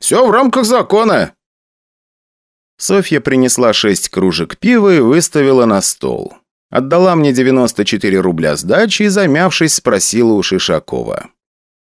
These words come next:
«Это ваш новенький?» «Вовк-то?» Александр отпил из кружки и уставился на меня, приподняв бровь.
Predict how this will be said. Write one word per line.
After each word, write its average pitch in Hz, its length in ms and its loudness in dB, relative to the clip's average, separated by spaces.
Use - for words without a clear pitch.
«Это 180 260 -2
ваш 131 320 -2
новенький?» 139 800 0
«Вовк-то?» 190 840 0
Александр 101 600 0
отпил 95 340 -2
из 80 120 -4
кружки 185 440 0
и - 20 4
уставился 156 640 0
на 117 100 2
меня, 117 280 0
приподняв 92 600 -2
бровь. 78 380 -6